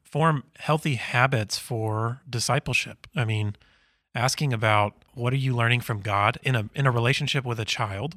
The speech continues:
which I, I understand there may be some people who, when they think about discipleship, they think of high level theological, I don't know, whatever the tulip thing is, and Arminianism and,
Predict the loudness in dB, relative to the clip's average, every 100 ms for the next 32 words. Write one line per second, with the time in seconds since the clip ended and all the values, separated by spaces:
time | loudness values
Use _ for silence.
0 | -2 2 2 0 0 4 4 4 2 4
1 | 4 2 2 2 2 2 0 0 0 0
2 | 0 0 2 0 0 -2 0 0 -2 -6
3 | _ _ _ _ _ 2 2 4 0 2
4 | 2 0 -2 -4 0 0 0 -2 2 4
5 | 2 -2 -2 -2 -2 0 2 4 0 0
6 | -6 -4 0 0 0 -2 -2 -2 -4 -4
7 | -8 -8 -2 -2 -2 -4 -4 -2 -2 -4
8 | -8 _ _ _ _ _ 4 4 6 4
9 | 2 -4 -10 -2 2 2 4 2 0 0
10 | 2 2 0 -2 0 2 0 0 -2 -4
11 | -4 -4 2 4 6 4 4 2 2 2
12 | 2 -2 -6